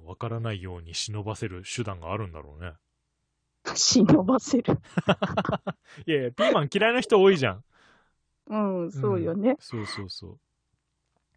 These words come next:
Speaker 2: でね、ピーマン嫌いな人も知らず知らずのうちに食べてるんだよ。
Speaker 1: うわ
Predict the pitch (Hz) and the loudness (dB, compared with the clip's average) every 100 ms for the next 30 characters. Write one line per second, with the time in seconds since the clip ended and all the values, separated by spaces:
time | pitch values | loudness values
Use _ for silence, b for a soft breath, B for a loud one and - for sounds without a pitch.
0 | _ - - 156 190 196 - 208 202 185 | _ -20 -14 -6 -4 -4 0 0 2 0
1 | 185 - 185 185 185 190 - 190 165 - | 0 -4 0 2 0 -4 -6 -6 -6 -6
2 | 190 185 190 185 - 196 190 190 180 160 | -4 -2 -2 -6 -6 -2 -2 -2 -6 -6
3 | - 151 - 170 175 - 156 147 143 - | -8 -2 -2 -2 -4 -6 -10 -10 -14 -18
4 | - - - 101 95 104 120 123 120 117 | -20 -20 -16 -12 -12 -12 -12 -14 -14 -16